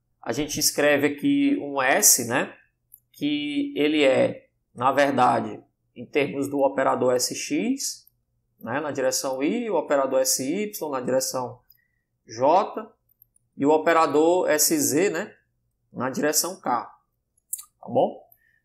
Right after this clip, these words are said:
Só que existe uma forma mais condensada, né, que é até bem interessante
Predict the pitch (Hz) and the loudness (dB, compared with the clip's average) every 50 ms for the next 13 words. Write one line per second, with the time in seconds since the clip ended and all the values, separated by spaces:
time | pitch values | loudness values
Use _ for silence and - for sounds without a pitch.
0 | _ _ - - - - 226 262 262 269 - 262 247 240 240 226 214 185 160 143 | _ _ -10 -4 0 2 4 4 2 2 0 -2 0 0 0 0 2 2 2 2
1 | 143 - - - _ _ - - 185 175 143 170 226 254 240 - - 202 190 190 | 0 -2 -8 -16 _ _ -6 -4 -2 0 2 2 2 2 2 0 -2 0 0 0
2 | 185 - 175 165 160 165 156 156 151 156 170 202 226 220 - - - 175 165 156 | 0 2 2 2 2 2 0 -2 2 2 2 4 2 0 -2 -4 -2 -4 -2 -2
3 | 143 139 123 110 - - - 143 156 170 - 127 117 107 - 117 131 147 156 - | -2 -2 -2 0 0 2 4 4 6 6 4 2 0 -4 -4 -4 -6 -6 -6 -4
4 | - 147 131 131 - - - 139 131 120 131 156 180 185 175 - 151 143 135 127 | 0 0 0 0 0 0 0 0 2 2 0 -2 -4 -4 -4 0 2 2 2 2
5 | - - - 151 175 185 175 - - - - _ _ | 0 -2 -4 -4 -4 -6 -6 -8 -10 -16 -18 _ _